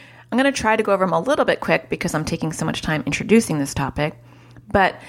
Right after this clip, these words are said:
some of these ideas are gonna seem so simple, and you're gonna be like, Oh, Natasha, that's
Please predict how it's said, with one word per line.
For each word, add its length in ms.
some 580
of 140
these 360
ideas 400
are 40
gonna 180
seem 300
so 540
simple, 380
and 100
you're 60
gonna 140
be 100
like, 220
Oh, 200
Natasha, 640
that's 260